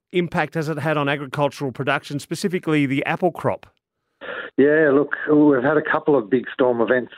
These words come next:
Speaker 2: in the Orange region. Uh, of, of course, on Tuesday afternoon, that, that was a huge storm in Orange itself. Um, I, I could see it from the distance. Uh, we hardly got any ra-,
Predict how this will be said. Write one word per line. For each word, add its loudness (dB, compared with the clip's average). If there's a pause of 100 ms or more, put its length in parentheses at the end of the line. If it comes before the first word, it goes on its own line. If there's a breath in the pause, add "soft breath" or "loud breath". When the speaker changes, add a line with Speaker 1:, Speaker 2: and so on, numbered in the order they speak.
(120)
Speaker 2:
in -2
the 4
Orange 2
region. 2
Uh, 4 (100)
of, -4 (100)
of -4
course, 2
on -2 (100)
Tuesday 2 (440 loud breath)
afternoon, 0
that, 2
that 2
was 0
a 2
huge 2
storm 2
in -4
Orange 0
itself. 0 (580 loud breath)
Um, 2
I, 2
I -2
could 0
see 4
it 2
from -6
the 0
distance. 0 (280)
Uh, 2
we 4
hardly 0
got 0
any 2
ra-, 0